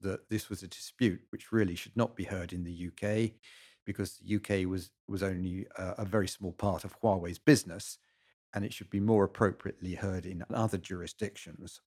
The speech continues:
Or alternatively, they said that the U K court should not, well, I've got to say grant, should not determine global portfolios. And that was a separate tack, and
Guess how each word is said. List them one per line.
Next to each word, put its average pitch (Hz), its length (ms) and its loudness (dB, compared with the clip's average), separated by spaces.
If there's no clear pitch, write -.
Or 131 180 10
alternatively, 98 1120 2
they 104 120 2
said 98 280 -2
that 98 140 -4
the 107 80 -4
U 104 180 2
K 98 240 -2
court - 560 -4
should 87 240 -6
not, 110 420 4
well, 85 220 -6
I've 101 140 -4
got 113 100 2
to - 60 -6
say 104 100 -8
grant, 90 480 2
should - 160 -4
not 127 240 8
determine 90 720 4
global 92 320 2
portfolios. - 840 -6
And 101 100 0
that 123 120 4
was - 100 -6
a 117 60 -6
separate - 420 -4
tack, - 440 -8
and 98 440 -2